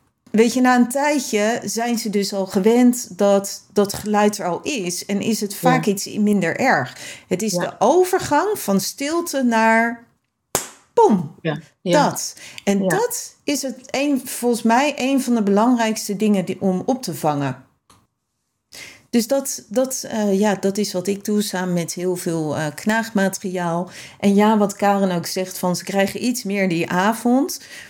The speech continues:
Speaker 1: Maar om die angst op te vangen, vind ik dat best wel heel fijn. En dan geef ik een paar dagen later, als het nodig is, wel even een dagje iets minder eten.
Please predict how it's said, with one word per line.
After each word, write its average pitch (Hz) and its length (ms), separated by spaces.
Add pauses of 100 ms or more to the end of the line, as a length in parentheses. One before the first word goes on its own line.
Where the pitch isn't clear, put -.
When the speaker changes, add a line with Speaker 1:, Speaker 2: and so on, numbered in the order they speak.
Speaker 1:
Maar 190 200
om 233 200
die 214 180
angst 202 280
op 254 200
te 254 120
vangen, 254 540
vind 196 240
ik 202 120
dat 190 200
best 196 240
wel 180 80
heel 180 200
fijn. 202 500
En 185 120
dan 180 100
geef 180 220
ik - 80
een 175 120
paar 180 200
dagen 165 300
later, 175 360
als - 160
het 170 140
nodig 160 380
is, 160 220 (340)
wel 165 180
even 165 320
een 156 80
dagje 151 380
iets - 220
minder 156 340
eten. 175 500